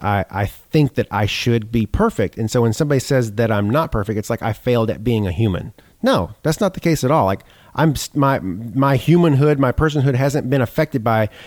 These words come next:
a bad, a poorly run meeting or a bad video or whatever,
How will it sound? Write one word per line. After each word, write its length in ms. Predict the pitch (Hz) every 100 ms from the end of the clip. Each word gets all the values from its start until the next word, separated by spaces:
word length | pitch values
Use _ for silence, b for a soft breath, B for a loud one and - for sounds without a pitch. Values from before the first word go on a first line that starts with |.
| B
a 80 | 107
bad, 480 | 98 123 127 131 110
a 60 | 120 107 -
poorly 260 | 147 151 131
run 200 | 139 127
meeting 280 | 131 135 135
or 200 | 117 101
a 60 |
bad 560 | 92 101 120 131 123 104
video 800 | 113 107 110 101 127 143 143 139
or 80 | 135
whatever, 260 | 170 165